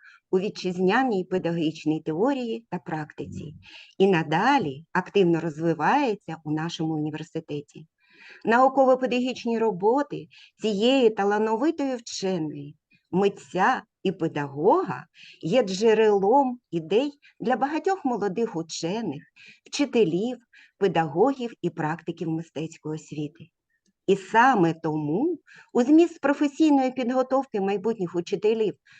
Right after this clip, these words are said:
музичного, образотворчого, хореографічного мистецтва у нашому університеті включено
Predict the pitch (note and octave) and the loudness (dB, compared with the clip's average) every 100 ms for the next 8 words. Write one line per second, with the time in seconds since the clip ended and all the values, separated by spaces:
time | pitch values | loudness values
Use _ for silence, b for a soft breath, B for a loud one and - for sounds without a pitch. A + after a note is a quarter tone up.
0 | b - D4+ D#3+ E3 E3 D3+ D#3 D#3 F3+ | b -2 -2 -2 -10 -10 -12 -10 -12 -4
1 | B3+ C#4 C#4 G#3+ G#3+ - D#3+ - - - | 0 2 2 2 -2 -4 -6 -8 -14 -14
2 | F3+ F3 E3+ D#3+ E3+ F3+ F3 D#3 D3 C#3 | -4 -2 -2 -2 -2 -4 -4 -6 -4 -6
3 | C#3+ - A#3 - - - B B B B | -6 -6 -6 -6 -16 -18 B B B B
4 | A3+ C4 F#4 G4 D#4 D4 D4 F3+ F3 D3 | 4 6 4 4 4 4 2 0 0 0
5 | E3 - - D3 F3+ D#4 E4 - E3 _ | -6 -6 -4 -2 0 0 -2 -12 -18 _
6 | b b b - - D#4 B3 A3+ - A3 | b b b -2 4 4 4 -2 -4 -4
7 | G#3 G#3+ | -6 -10